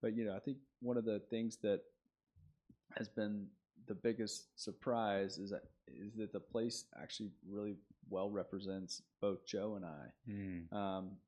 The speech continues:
Speaker 1: and, you know, we have known each other for a really long time, but we've known each other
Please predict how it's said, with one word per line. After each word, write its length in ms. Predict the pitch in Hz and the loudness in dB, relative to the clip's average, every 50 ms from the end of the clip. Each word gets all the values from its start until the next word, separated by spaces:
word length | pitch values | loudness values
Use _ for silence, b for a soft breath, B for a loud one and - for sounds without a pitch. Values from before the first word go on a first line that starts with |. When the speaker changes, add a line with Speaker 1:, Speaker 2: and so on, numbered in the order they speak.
| _ _ - | _ _ -4
Speaker 1:
and, 140 | 104 104 104 | -2 0 0
you 60 | 104 | 0
know, 160 | 98 95 92 | 0 0 0
we 180 | 92 107 120 120 | 2 4 4 4
have 120 | 110 101 - - _ _ _ _ _ _ _ _ _ _ _ | 4 2 -2 -14 _ _ _ _ _ _ _ _ _ _ _
known 180 | 120 123 123 127 | 6 6 6 6
each 160 | 123 117 - | 6 6 6
other 160 | 123 113 110 | 6 6 6
for 160 | 104 - 117 113 | 6 6 4 6
a 40 | |
really 200 | 110 117 113 113 | 8 8 8 8
long 240 | 110 110 107 110 113 | 8 8 6 4 4
time, 420 | - - 151 151 156 135 117 113 113 - - 127 123 | 2 4 4 6 6 4 4 2 0 -6 -14 -8 -2
but 140 | 123 117 113 | 0 0 2
we've 160 | 120 120 120 | 2 0 2
known 180 | 123 120 117 117 | 2 2 2 2
each 140 | 110 - | 2 2
other 360 | 110 104 101 104 104 101 101 | 2 2 2 2 2 0 -2